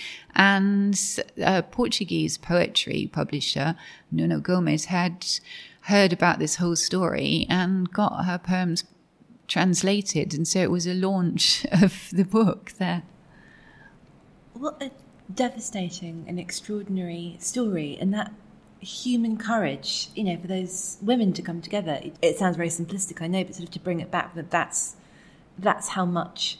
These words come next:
Speaker 2: it means to people to, to read.
Speaker 1: And her, well, I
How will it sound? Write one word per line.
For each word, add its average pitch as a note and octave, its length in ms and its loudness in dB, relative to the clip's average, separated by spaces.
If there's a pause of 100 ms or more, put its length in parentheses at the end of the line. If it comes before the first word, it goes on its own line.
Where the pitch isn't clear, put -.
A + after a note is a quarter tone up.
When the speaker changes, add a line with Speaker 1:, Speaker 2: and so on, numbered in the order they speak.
Speaker 2:
it - 140 -4
means E3+ 480 2
to - 120 -16
people E3 420 -8
to, D#3 500 -6 (680)
to - 180 -6
read. D#3 560 -2 (360)
Speaker 1:
And F#3+ 180 6
her, G3 540 2 (920)
well, D3+ 280 2
I - 160 2